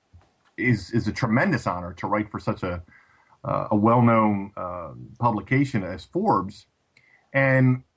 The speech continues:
that's how I, that's how it started. It literally just started one day sitting in my office. <laughs> I'm saying, "What the heck? It's only gonna take me, uh, you know, an email. They, the most they can do is say no."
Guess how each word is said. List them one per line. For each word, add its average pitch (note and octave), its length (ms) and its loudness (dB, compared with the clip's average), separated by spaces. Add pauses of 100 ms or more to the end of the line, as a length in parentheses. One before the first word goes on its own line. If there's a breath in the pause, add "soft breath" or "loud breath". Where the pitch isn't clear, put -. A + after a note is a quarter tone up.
(540)
that's D3+ 260 0
how F3 180 4
I, C#3 200 2
that's D3 220 -6
how D#3+ 160 0
it A#2+ 80 -6
started. D#3 560 0
It G#2+ 160 -8
literally B2+ 380 -2
just B2 160 -4
started C3 280 2
one B2+ 180 2
day B2+ 180 2
sitting B2 280 -4
in B2 80 0
my A2 160 2
office. A#2 380 -4 (160)
<laughs> - 180 -14
I'm G#2 100 -10
saying, A2+ 380 -2 (540)
"What B2+ 140 -4
the B2+ 60 0
heck? B2+ 200 0
It's B2 100 -4
only A#2+ 140 2
gonna A2+ 240 -2
take A#2+ 220 -2
me, A2+ 240 0
uh, F2+ 380 -4 (100)
you A2 80 -2
know, G2 140 -2
an G#2 140 2
email. B2 280 4
They, G#2 160 -2 (100)
the A#2 60 -2
most B2+ 240 4
they C3+ 80 0
can A#2 120 -2
do A#2 140 2
is A2+ 80 0
say G#2 160 -2
no." F#2+ 380 0